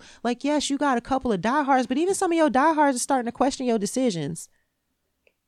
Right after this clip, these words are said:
The first decision that they questioned very hard was the, the Kenneth Petty guy.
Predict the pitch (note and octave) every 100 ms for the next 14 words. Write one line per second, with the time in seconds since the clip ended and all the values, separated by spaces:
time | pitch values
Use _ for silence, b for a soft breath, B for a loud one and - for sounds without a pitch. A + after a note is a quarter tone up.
0 | _ _ _ _ _ _ A#3 - E4+ F4+
1 | C4+ - C4+ B3 A3 G#3 - A#3 B3 -
2 | F3 C#4 D4+ G#3+ A3 G#3+ D#3+ F3 - F#3+
3 | C3+ F#3+ - B3 A#3+ - G#3+ F#3 C3 C#3
4 | C3+